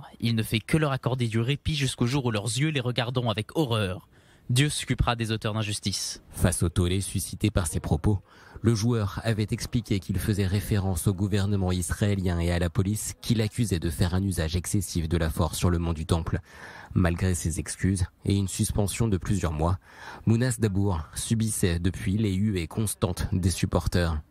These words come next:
Speaker 2: Le joueur, né à Nazareth,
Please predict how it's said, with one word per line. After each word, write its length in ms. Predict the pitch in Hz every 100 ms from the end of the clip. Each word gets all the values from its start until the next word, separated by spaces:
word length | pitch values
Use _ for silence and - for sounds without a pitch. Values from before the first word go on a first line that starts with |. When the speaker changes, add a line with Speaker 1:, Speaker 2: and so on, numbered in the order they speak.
| - - - - - -
Speaker 2:
Le 100 | 87
joueur, 480 | 78 87 78 87 - -
né 200 | 92 92
à 60 | 82
Nazareth, 560 | 90 85 78 92 -